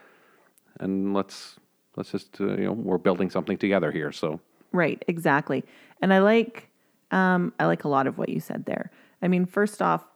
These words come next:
Speaker 2: definitely one of the benefits of a shared account is that simplicity.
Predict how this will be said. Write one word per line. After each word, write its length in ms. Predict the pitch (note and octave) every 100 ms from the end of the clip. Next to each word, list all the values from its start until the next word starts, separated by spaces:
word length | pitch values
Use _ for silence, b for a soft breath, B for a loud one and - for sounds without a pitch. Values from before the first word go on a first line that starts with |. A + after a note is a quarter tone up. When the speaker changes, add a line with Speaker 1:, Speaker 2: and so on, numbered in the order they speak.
| - - -
Speaker 2:
definitely 420 | F#3 G3 G#3 E3+
one 140 | D#3 D#3
of 60 |
the 60 | D3
benefits 440 | D3 D3+ - -
of 80 | -
a 40 | D3+
shared 220 | - -
account 300 | - D3+ -
is 200 | - -
that 220 | - -
simplicity. 760 | - C3+ - - - - -